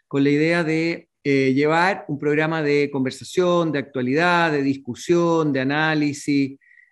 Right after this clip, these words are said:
en años particularmente noticiosos en lo político, eh, da-, dado, dado todo el tema con, de la Convención Constitucional, partiendo con el plebiscito del veinticinco de octubre del dos mil veinte, la elección de convencionales, alcaldes, concejales y gobernadores en mayo,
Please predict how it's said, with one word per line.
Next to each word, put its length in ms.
en 180
años 300
particularmente 1000
noticiosos 680
en 120
lo 100
político, 840
eh, 380
da-, 840
dado, 840
dado 360
todo 160
el 200
tema 240
con, 300
de 100
la 120
Convención 500
Constitucional, 880
partiendo 480
con 140
el 100
plebiscito 720
del 100
veinticinco 600
de 60
octubre 260
del 80
dos 80
mil 220
veinte, 480
la 60
elección 420
de 80
convencionales, 760
alcaldes, 480
concejales 600
y 40
gobernadores 640
en 140
mayo, 520